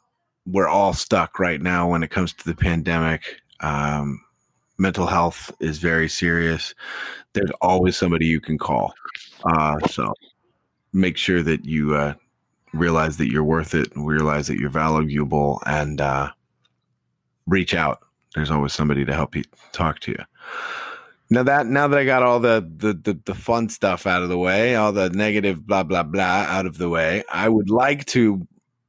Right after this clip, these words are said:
introduce to you guys my guest, who I'm, like, super excited to have on my show. Uh, actually, that's, that Suicide National Helpline is one eight hundred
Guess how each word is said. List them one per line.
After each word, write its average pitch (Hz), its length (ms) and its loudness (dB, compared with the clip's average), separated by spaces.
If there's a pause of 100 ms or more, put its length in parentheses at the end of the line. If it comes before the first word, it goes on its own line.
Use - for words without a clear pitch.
(280)
introduce 104 760 0 (340)
to 101 140 -4
you 87 180 -2
guys 85 340 -2
my 95 200 0
guest, 101 520 0
who 107 120 0
I'm, 92 80 0
like, - 180 -8
super 175 560 2
excited 113 440 2
to 104 80 2
have 104 440 0
on 104 180 0
my 101 160 0
show. 92 540 0 (960)
Uh, 107 340 2 (180)
actually, 123 460 2
that's, - 500 -2
that 107 300 0
Suicide 123 560 2
National 113 380 -2
Helpline 113 640 0 (340)
is 95 180 -4
one 117 280 0
eight 127 140 -2
hundred 110 440 -2